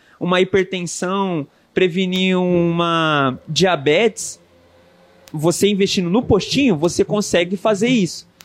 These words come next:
Então, a longo prazo, a população vive mais, tem mais expectativa de vida. Se você tira o dinheiro do postinho e coloca ele na upa,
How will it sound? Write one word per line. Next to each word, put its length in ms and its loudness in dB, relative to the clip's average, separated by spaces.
Então, 180 -2
a 80 0
longo 320 0
prazo, 480 0
a 40 -4
população 680 -2
vive 460 2
mais, 500 0
tem 160 -6
mais 260 0
expectativa 680 -2
de 120 -6
vida. 480 -2
Se 160 -8
você 220 0
tira 260 0
o 60 2
dinheiro 340 -2
do 80 -6
postinho 580 -2
e 100 -2
coloca 600 2
ele 500 2
na 180 0
upa, 420 2